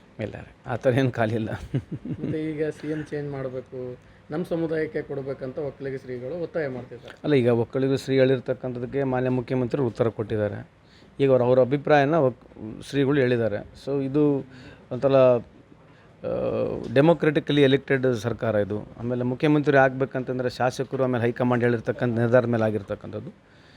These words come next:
Speaker 1: ಈಗ ಹೈಕಮಾಂಡ್ ಏನು ತೀರ್ಮಾನ ಮಾಡ್ತದೆ ಅದಕ್ಕೆ ಫೈನಲ್ ಆಗುತ್ತೆ. ಅದೇ ಮುಖ್ಯಮಂತ್ರಿ ಸ್ಪಷ್ಟೀಕರಣ ಕೊಟ್ಟಿದ್ದಾರೆ.
Speaker 2: ಈ ಐದು ವರ್ಷ ಮುಂದುವರಿತಾರೆ ಸರ್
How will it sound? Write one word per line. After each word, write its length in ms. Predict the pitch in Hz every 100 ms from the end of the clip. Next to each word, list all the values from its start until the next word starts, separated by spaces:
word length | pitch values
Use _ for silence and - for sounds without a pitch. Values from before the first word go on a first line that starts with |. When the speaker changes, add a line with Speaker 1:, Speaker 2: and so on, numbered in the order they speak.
| - - 202
Speaker 1:
ಈಗ 60 |
ಹೈಕಮಾಂಡ್ 440 | 165 196 196 196 175
ಏನು 140 | 185
ತೀರ್ಮಾನ 360 | 170 170 165 160
ಮಾಡ್ತದೆ 340 | 143 143 175
ಅದಕ್ಕೆ 220 | 143 -
ಫೈನಲ್ 280 | 131 143 131
ಆಗುತ್ತೆ. 320 | 113 107 -
ಅದೇ 120 | 170
ಮುಖ್ಯಮಂತ್ರಿ 540 | 170 156 170 147 135 170
ಸ್ಪಷ್ಟೀಕರಣ 480 | - 131 127 156 160
ಕೊಟ್ಟಿದ್ದಾರೆ. 760 | 123 117 98 - - - -
Speaker 2:
ಈ 120 | 160
ಐದು 100 | 160
ವರ್ಷ 180 | 175 -
ಮುಂದುವರಿತಾರೆ 540 | 165 165 170 165 147 175
ಸರ್ 200 | -